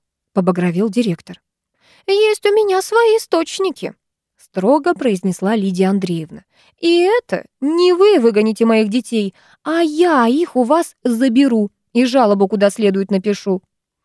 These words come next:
С каждым ее новым словом директор лагеря багровел все больше.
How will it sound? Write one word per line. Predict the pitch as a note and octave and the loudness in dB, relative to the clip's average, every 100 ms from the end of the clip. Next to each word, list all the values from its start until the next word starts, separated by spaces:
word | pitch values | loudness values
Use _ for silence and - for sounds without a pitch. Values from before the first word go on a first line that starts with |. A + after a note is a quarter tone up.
| _ _ _ _ | _ _ _ _
С | - | -12
каждым | B3+ F4 D4 C4+ | -4 -2 0 -2
ее | A3 B3 | 0 2
новым | A3 C4 D4+ A3+ | 2 2 2 0
словом | - G3+ D#4+ F4 A3 | -2 0 0 2 0
директор | F#3 G3 - F3 | -2 -4 -4 -2
лагеря | G3 B3+ G3 | -2 0 0
багровел | F3+ F#3 F#3 F3+ F#3+ C4 | 0 0 0 0 0 -4
все | - A#3+ | -2 -4
больше. | A3 G3 E3 - | -2 -6 -6 -12